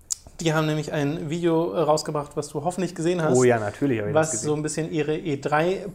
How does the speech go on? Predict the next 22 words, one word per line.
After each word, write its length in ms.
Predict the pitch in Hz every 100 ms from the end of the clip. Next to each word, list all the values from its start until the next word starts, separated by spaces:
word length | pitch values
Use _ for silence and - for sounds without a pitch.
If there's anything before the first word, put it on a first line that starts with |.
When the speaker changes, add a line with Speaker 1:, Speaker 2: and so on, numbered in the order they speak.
| -
Speaker 1:
Pläne 640 | - 147 143 143 151 170
vorstellt. 720 | - 156 156 - 165 180 180 - - - - -
Und 600 | 156 156 156 156 156 151 - 165
bevor 320 | 156 - 175
wir 80 | 180
über 180 | 165 156
die 160 | 156 175
E 60 |
drei 180 | 170 160
Pläne 280 | 170 170 165
an 120 | 160
und 60 | 151
für 120 | 143
sich 220 | 165 -
reden, 200 | 180 180
möchte 180 | 151 147
ich 60 | 175
einfach 160 | 139 139
mal 140 | 143
über 140 | 143
dieses 280 | 139 139 139
Video 260 | 147 143